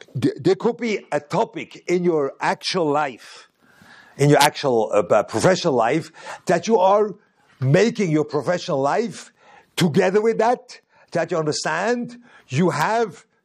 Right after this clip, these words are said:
together with your professional life, support other people. Yeah? Now, when you hear that, you hear, "A, a rabbi speaks that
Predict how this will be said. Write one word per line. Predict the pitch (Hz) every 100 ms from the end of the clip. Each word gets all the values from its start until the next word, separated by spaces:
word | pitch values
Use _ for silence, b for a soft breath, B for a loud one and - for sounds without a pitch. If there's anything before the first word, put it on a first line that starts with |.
| -
together | 170 160 214 233
with | 233
your | 233
professional | 226 185 185 196 202 185
life, | 156 156 165 - _ b b
support | - 175 - 165 190 185
other | 156 143
people. | 143 143 131 - - _ _ _ _ _ _ _ _ _ _ _ _ -
Yeah? | 165 226 165 _ _ _ -
Now, | 156
when | 147
you | 160 262
hear | 240 196
that, | 131 123 - - _ B B B B
you | 151
hear, | 160 151 -
"A, |
a | 131 139 123 120
rabbi | 135 170 175
speaks | 139 - - 220 220 -
that | 151 147 - -